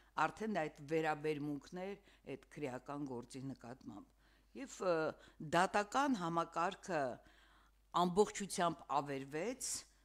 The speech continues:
հենց հոկտեմբերի քսանյոթից հետո, մարտի մեկից հետո, այսինքն մարտի մեկից հետո ընդհանրապես դատական համակարգը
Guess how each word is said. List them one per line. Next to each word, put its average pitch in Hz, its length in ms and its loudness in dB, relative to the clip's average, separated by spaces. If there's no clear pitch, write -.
հենց 151 220 -4
հոկտեմբերի 131 640 -8
քսանյոթից 131 800 -6
հետո, 214 340 -6
մարտի 135 380 -6
մեկից 131 420 -6
հետո, 180 300 -8
այսինքն 151 460 -6
մարտի 143 280 -8
մեկից - 340 -12
հետո - 240 -6
ընդհանրապես 147 800 -2
դատական 127 500 -8
համակարգը 135 680 -6